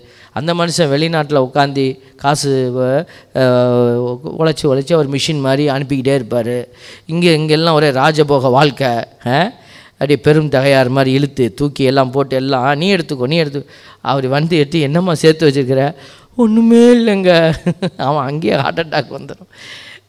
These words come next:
அஹ், இப்படி இருக்கிற மனைவிமார்கள் இருக்கிறாங்க. அஹ், கணவன்மார்கள், அஹ், பொண்டாட்டியை கட்டிக்கிட்டு போய் வேலை செய்யறதுக்கு மட்டும்தான். அஹ், ஒரு சில பேர்லாம் சொல்றாங்க, "எங்க அம்மாவை நீ பார்த்துக்கணும், சோறாக்கணும், பேசாம இருக்கணும்."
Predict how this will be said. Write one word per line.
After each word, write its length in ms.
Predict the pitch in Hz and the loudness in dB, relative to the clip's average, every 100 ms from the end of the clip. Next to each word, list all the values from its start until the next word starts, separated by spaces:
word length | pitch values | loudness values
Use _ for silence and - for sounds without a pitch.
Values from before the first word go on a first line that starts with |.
| - | -8
அஹ், 220 | 143 147 | -6 -6
இப்படி 340 | - 170 196 208 180 170 | -6 -4 0 0 2 2
இருக்கிற 320 | 175 180 180 156 | 0 0 0 0
மனைவிமார்கள் 800 | 143 165 196 180 156 139 139 | 2 2 2 0 0 0 0
இருக்கிறாங்க. 720 | 131 127 131 123 117 120 120 117 - - - | -4 -4 -2 -2 -2 -2 -2 -6 -14 -20 -10
அஹ், 280 | - 156 151 | -2 0 0
கணவன்மார்கள், 880 | - 175 220 226 185 147 127 131 127 | 2 4 4 4 2 0 -2 -6 -6
அஹ், 280 | 135 151 196 | -6 -6 -6
பொண்டாட்டியை 420 | 190 180 196 185 160 | -4 0 2 2 0
கட்டிக்கிட்டு 400 | 170 175 170 160 | -2 -2 -4 -2
போய் 260 | 214 180 | 0 2
வேலை 280 | 151 165 175 - | 4 4 4 4
செய்யறதுக்கு 380 | 160 151 147 | 2 2 0
மட்டும்தான். 500 | 135 135 139 135 120 - - | -4 -4 -4 -6 -10 -12 -12
அஹ், 220 | 120 131 | -10 -6
ஒரு 120 | 180 | -6
சில 200 | 151 185 | -4 -4
பேர்லாம் 340 | 170 180 190 185 | -4 -2 -2 -2
சொல்றாங்க, 340 | 175 175 135 - - - - _ | -4 -4 -4 -14 -20 -20 -20 _
"எங்க 240 | 123 139 | -4 -2
அம்மாவை 400 | 131 208 277 262 226 | 0 2 4 4 4
நீ 60 | |
பார்த்துக்கணும், 580 | 190 226 247 277 302 392 - _ _ _ - | 4 2 2 -2 -2 -4 -8 _ _ _ -2
சோறாக்கணும், 600 | 208 277 277 254 277 330 427 _ _ _ _ 226 | 2 4 4 2 -2 -6 -6 _ _ _ _ 0
பேசாம 380 | 294 311 311 277 | 0 0 0 -2
இருக்கணும்." 320 | 190 147 | -4 -12